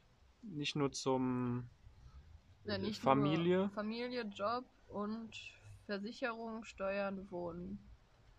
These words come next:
Speaker 2: Also
Speaker 1: Wir machen das
Speaker 2: Vers-
Speaker 1: jetzt mal kurz hier, also meine Familie. Meine Familie würde, das kannst du ja dann gleich auch mal machen. Meine Familie würde sich, glaub ich, sehr für mich freuen.
Speaker 2: <laughs>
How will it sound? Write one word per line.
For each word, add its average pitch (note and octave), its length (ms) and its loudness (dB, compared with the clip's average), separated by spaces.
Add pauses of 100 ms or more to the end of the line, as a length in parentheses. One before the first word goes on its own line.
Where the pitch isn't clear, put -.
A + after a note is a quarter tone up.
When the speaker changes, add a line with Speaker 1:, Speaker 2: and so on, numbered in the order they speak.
(280)
Speaker 2:
Also G3+ 260 2
Speaker 1:
Wir D3+ 100 6
machen F#3 120 12
das G3+ 80 6
Speaker 2:
Vers- F#3+ 120 6
Speaker 1:
jetzt - 20 2
mal F#3 100 8
kurz F3 220 2
hier, D#3+ 300 6 (120)
also D#3 220 2
meine D#3 240 8
Familie. C3 400 4
Meine C3 240 4
Familie E3+ 500 2
würde, D3+ 440 2 (120)
das - 100 -10
kannst C#3 180 0
du C#3+ 60 0
ja C3+ 100 4
dann A#2+ 140 0
gleich A2+ 240 0
auch A2+ 60 -2
mal G#2 80 0
machen. G#2 200 -6 (420)
Meine C#3 200 6
Familie D#3+ 380 4
würde E3 140 4
sich, D#3+ 180 -2
glaub C3 200 6
ich, B2+ 120 -8
sehr C3 180 6
für C3+ 100 -6
mich B2+ 180 -4
freuen. C3 460 2
Speaker 2:
<laughs> - 420 -10